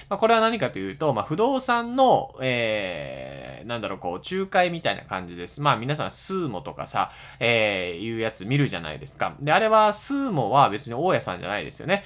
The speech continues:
スーモは大家さんと契約してる、まあ仲介ですよね。仲介代理店です。で、そういう感じかな。エーエスピーがスーモみたいなもんです。だから、各エーエスピーは、えー、それぞれの広告主とやり取りをしていて、僕たちは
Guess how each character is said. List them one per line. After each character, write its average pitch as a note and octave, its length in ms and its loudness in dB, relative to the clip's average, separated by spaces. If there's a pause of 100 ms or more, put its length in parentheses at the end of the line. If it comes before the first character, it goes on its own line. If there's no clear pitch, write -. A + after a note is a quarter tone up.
(180)
ス - 180 -4
ー F#3+ 80 0
モ D#3 120 0
は D#3+ 260 4
大 G#3 220 4
家 E3+ 100 4
さ C#3+ 160 0
ん D3 40 -6
と D3+ 100 -6
契 C3+ 240 0
約 C3+ 260 0
し - 100 -10
て D#3 80 -6
る、 E3+ 220 0
ま A#2+ 160 4
あ G2 60 0
仲 B2+ 380 -6
介 G#2 320 2 (120)
で A2+ 180 -2
す - 160 -8
よ - 120 -14
ね。 C#3+ 220 -2
仲 A#2 120 -8
介 G2+ 180 -4
代 G#2+ 240 6
理 G#2 120 -6
店 G2 300 -6
で F#2+ 120 -6
す。 E2 240 -8 (340)
で、 G3+ 320 6
そ G#3 160 0
う B3 60 2
い - 20 0
う A#3+ 60 -4
感 A3 240 2
じ G#3 80 -10
か G3+ 120 -2
な。 G3+ 140 0
エ - 40 -2
ー F3 80 -2
エ F#3 40 -2
ス - 140 -6
ピ A3 80 -6
ー G3+ 40 -4
が A2+ 120 0
ス G3+ 220 0
ー A3 40 -4
モ C3+ 140 -4
み F#2+ 100 -6
た G2 100 -4
い F2+ 60 -2
な D#2 60 -8
も F2+ 160 -8
ん D2+ 40 -10
で - 80 -10
す。 - 80 -16
だ B2+ 80 -4
か A#2 60 2
ら、 F#2 260 2 (240)
各 G3 400 2
エ A#2+ 40 0
ー C3 140 0
エ C#3+ 40 2
ス - 160 -6
ピ E3+ 200 -2
ー - 20 -6
は、 E3+ 380 8
え G2+ 160 0
ー、 - 20 -6
そ C3 100 -4
れ C3 100 0
ぞ B2 120 -2
れ G#2 80 -8
の F2 80 -8
広 C3+ 240 -2
告 D3 240 -6
主 C3 260 -4
と A#3 160 2
や D3 100 2
り A#2 120 -2
取 F#2+ 160 -6
り F2 40 -6
を F2+ 40 -8
し - 100 -10
て F#2+ 140 -4
い F#2 80 -6
て、 G2+ 120 -6
僕 B2 220 -6
た D3 120 -2
ち D3 120 -4
は G#3+ 240 10